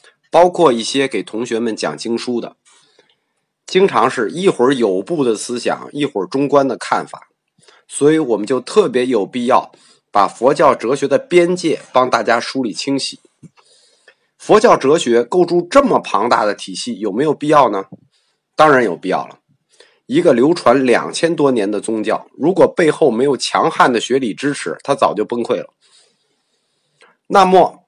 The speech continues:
它这四套哲学体系想解决什么问题呢？其实说穿了很简单，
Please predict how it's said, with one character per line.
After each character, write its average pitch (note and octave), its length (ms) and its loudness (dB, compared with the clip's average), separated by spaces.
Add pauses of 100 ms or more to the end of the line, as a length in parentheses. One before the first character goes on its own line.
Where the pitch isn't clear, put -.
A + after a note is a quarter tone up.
(240)
它 G#3 260 2
这 G#3 160 4
四 G3 220 -2
套 F3 180 6
哲 C#3 220 2
学 F3+ 160 2
体 - 180 -4
系 C3+ 160 -6
想 D3+ 220 0
解 A#2+ 180 0
决 G2+ 160 0
什 - 160 -4
么 B2+ 140 0
问 F3+ 240 -2
题 A2+ 140 -6
呢？ G2 160 -6 (1500)
其 - 200 -4
实 E3 140 -2
说 F3+ 180 2
穿 F3+ 220 2
了 D3+ 80 2
很 G#2 180 -6
简 F#2 220 -4
单， D2 260 -8